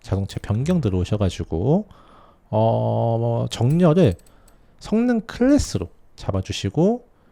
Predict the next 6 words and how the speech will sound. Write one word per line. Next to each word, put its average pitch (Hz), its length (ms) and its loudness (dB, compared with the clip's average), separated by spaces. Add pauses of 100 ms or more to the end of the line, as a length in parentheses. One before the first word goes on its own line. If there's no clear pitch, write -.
(260)
여기서 143 580 2
한 190 600 -2
최소한, 208 400 0 (540)
어, 95 400 -2
에스투 - 760 -4
이상? 185 260 2